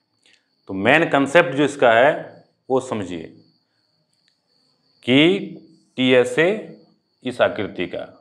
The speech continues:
आइसक्रीम का, सीएसए of अर्धगोला,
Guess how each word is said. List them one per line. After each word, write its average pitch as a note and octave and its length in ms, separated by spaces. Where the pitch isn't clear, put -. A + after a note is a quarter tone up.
आइसक्रीम G2 540
का, F2 160
सीएसए A2 600
of A#2+ 280
अर्धगोला, A2+ 500